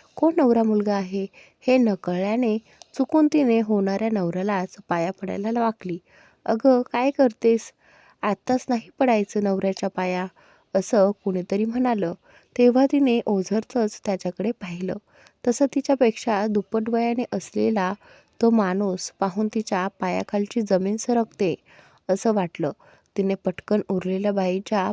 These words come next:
पाया पडली आणि आत निघून आली. आत गेल्यावर पूर्ण, अ, सुचायचंच बंद झालं होतं. ते सगळं बाहेरूनच निघून गेले आणि काही वेळाने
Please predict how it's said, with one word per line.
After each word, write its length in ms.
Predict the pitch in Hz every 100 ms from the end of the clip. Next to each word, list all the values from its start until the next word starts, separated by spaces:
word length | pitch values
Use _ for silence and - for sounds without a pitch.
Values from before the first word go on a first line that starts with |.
| -
पाया 240 | 196 208
पडली 420 | 214 240 220 220 202 - - _ 240
आणि 160 | 269 -
आत 180 | 214 214 247
निघून 340 | 247 233 247
आली. 260 | 220 185 180 - _ _ _ - -
आत 180 | 247 254 277
गेल्यावर 440 | 277 277 254 226 226 - - _ -
पूर्ण, 440 | 262 277 277 214 226 _ _ -
अ, 300 | 185 190 190 185
सुचायचंच 840 | - 208 214 226 - 247 208 226
बंद 340 | 208 196 202 220
झालं 200 | 240 233
होतं. 360 | 240 226 - 185 - _ _ _ _ -
ते 80 | 190
सगळं 380 | - 180 190 190
बाहेरूनच 680 | 170 185 190 208 185 196 -
निघून 340 | 196 190 220
गेले 300 | 220 190 175 - _ _ _ 254
आणि 120 | 285
काही 340 | - 196 -
वेळाने 540 | 240 262 262 262 220